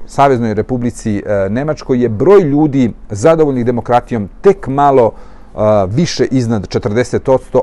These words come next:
a manje ispod pedeset odsto. E, samo, a, pre šest ili sedam meseci taj, e, procenat je bio negde ispod šezdeset odsto,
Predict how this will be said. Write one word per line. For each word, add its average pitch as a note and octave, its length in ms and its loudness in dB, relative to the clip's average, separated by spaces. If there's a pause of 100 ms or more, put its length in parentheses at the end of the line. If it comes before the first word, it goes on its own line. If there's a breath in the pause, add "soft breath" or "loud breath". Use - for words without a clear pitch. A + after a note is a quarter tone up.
(140)
a B2+ 100 -4
manje A#2+ 520 0
ispod G#2+ 400 -6 (100)
pedeset G#2+ 440 -4
odsto. C3+ 320 0
E, - 420 -14 (340)
samo, B2+ 580 2
a, A2 260 2
pre B2 160 0
šest - 420 0
ili A2+ 160 0
sedam A#2 300 0
meseci A#2+ 440 -2
taj, A#2+ 280 2
e, G#2+ 80 -2 (840)
procenat B2+ 480 0
je A2+ 60 0
bio A2+ 400 2
negde A2 500 0 (440 loud breath)
ispod B2+ 360 0
šezdeset A2+ 480 0
odsto, A2 420 2